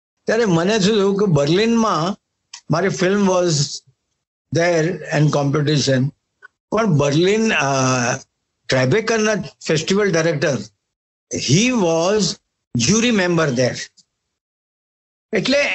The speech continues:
એમણે એ film જોઈને એણે કહ્યું કે, "અરે, I want this." Peter Scarlett,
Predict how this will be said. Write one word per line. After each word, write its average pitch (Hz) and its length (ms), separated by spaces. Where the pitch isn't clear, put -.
એમણે 208 420
એ 226 40
film 226 280
જોઈને 240 340
એણે 240 160
કહ્યું 233 300
કે, 226 60
"અરે, 233 260
I 220 220
want 226 380
this." 214 220
Peter 202 260
Scarlett, 190 640